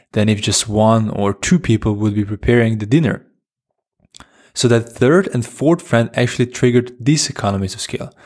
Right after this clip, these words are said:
Because of their involvement, the average cost of preparing a meal went up. This is really common in manufacturing. For example, let's say that our product is made out of two components, and that one of the two components is made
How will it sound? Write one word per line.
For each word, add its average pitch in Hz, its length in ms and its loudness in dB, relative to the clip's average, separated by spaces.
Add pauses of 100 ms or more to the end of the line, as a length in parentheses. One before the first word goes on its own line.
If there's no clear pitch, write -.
(220)
Because 113 200 -4
of 107 140 -2
their 175 220 4
involvement, 117 800 0 (260)
the - 120 -6
average 139 360 0
cost - 360 -2
of 120 120 -6
preparing 110 440 0
a 104 40 0
meal 101 360 0 (300)
went 101 380 0
up. - 240 -2 (1200)
This 139 180 -2
is 208 160 -2
really 196 200 4
common 143 600 0
in 110 180 -4
manufacturing. 110 960 -2
For - 220 -6
example, 131 760 2
let's 143 240 0
say 170 100 2
that 151 200 4
our 143 180 0
product 117 520 0
is 113 140 -8
made 113 160 0
out 110 140 0
of - 240 -8
two 131 260 2
components, - 720 -2 (520)
and 107 140 0
that 104 160 0
one 117 260 2
of 139 80 0
the 123 80 0
two 131 160 -2
components 120 600 0
is 110 240 -2
made 110 400 0